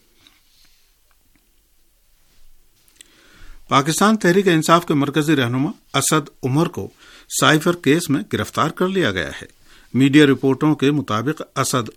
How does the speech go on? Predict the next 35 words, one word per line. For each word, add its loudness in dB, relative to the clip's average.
عمر 0
کو -2
سائفر 2
کیس -2
میں 0
شاہ -2
محمود -2
قریشی -4
کی -6
طرح -2
گرفتار -2
کیا 0
گیا -6
ہے۔ -16
انہیں 4
وفاقی 0
تحقیقاتی -4
ادارے -4
ایف -2
آئی -2
اے 0
نے 0
گرفتار -6
کیا -4
ہے -4
کیونکہ -4
سائفر 0
کا -8
معاملہ -2
ایف -4
آئی -4
اے -2
دیکھ -2
رہی -4
ہے۔ -14